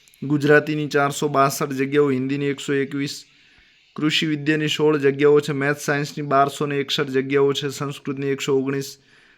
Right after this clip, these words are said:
સોશિયલ સાયન્સની સાતસો ને ત્રણ જગ્યાઓ છે, યોગા, હેલ્થ એન્ડ ફિઝિકલ એજ્યુકેશનની સડત્રીસ જગ્યાઓ છે. તો આ રીતે કુલ ત્રણ હજાર પાંચસો ને સત્તાવન જગ્યાઓ છે. તો આ જગ્યાઓ અપડેટ થઈ છે. તો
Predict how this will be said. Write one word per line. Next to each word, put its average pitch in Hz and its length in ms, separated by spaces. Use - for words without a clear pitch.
સોશિયલ 151 460
સાયન્સની 151 520
સાતસો 147 480
ને 151 100
ત્રણ 151 260
જગ્યાઓ 139 460
છે, 139 180
યોગા, 160 400
હેલ્થ 151 320
એન્ડ 151 160
ફિઝિકલ 147 500
એજ્યુકેશનની 147 600
સડત્રીસ 147 440
જગ્યાઓ 123 420
છે. 135 140
તો 180 100
આ 170 140
રીતે 160 200
કુલ 160 180
ત્રણ 151 320
હજાર 156 160
પાંચસો 147 500
ને 147 140
સત્તાવન 151 500
જગ્યાઓ 135 460
છે. 135 160
તો - 60
આ - 80
જગ્યાઓ 147 420
અપડેટ 151 320
થઈ 151 260
છે. 147 140
તો 160 100